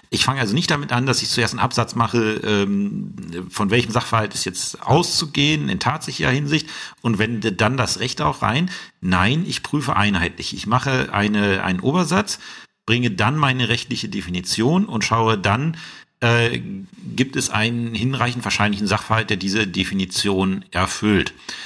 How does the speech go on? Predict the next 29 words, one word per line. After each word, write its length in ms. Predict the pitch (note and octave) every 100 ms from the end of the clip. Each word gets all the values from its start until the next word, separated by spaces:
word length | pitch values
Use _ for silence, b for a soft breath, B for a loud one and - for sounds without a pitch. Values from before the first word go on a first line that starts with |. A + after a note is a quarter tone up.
| B B B -
Und 220 | G#2+ A2
dann 360 | G#2+ A2+ A2+ G2+
schreibe 320 | - F#2+ A#2
ich 100 | A#2+
die, 200 | - A#2
äh, 220 | A#2+ G#2+ G#2
und 140 | G#2
dann 160 | G#2 G2
würde 180 | G#2
ich 160 | - B2
schreiben, 340 | - A2 A2
die 80 | G#2
Polizeibeamten 880 | G2 G#2+ G2 A2+ A2+ G#2+ G2 - G2+
P 160 | - G2+
K 220 | F2+ E2+
Schmidt 400 | - A#2 E3 -
und 360 | - G2 G2 - -
P 220 | - G2 F#2+
O 180 | F#2+ -
M 320 | E2+ D#2+ E2
Müller 460 | F#2 G2+ C3 C3+ B2 B B -
haben 440 | G#2 G#2 G#2 G#2
in 300 | G2+ G2+ G2+
ihrem 540 | - G#2 G2 F#2+ F#2+ F#2+
Vermerk 500 | - F#2 F2+ F#2 F2+
vom 160 | F#2
zwölften 440 | F2+ G2 G2 - -
ersten 680 | F2 F#2 - G2 F2+ F#2
zweitausendeinundzwanzig 1500 | - F2 F2 - D#2+ E2+ - D2+ D2+ D#2+ F#2+ F#2 F2 - -